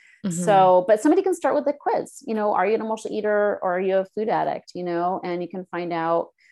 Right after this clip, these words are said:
Speaker 2: by taking that quiz. I think that's a good place to start.
Speaker 1: Yeah.
Speaker 2: Um,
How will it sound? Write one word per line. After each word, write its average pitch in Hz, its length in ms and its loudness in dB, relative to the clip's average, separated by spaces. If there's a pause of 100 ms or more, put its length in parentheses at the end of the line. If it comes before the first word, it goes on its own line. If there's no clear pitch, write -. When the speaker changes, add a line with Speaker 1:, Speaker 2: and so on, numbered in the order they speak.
(140)
Speaker 2:
by 180 100 -4
taking 185 240 -6
that 170 180 -4
quiz. 180 340 0
I 170 80 -4
think 202 140 -10
that's - 140 -10
a 170 40 -6
good 165 220 -10
place 170 300 -8
to 165 100 -8
start. 170 640 -4 (480)
Speaker 1:
Yeah. 185 200 -2 (140)
Speaker 2:
Um, 185 520 -6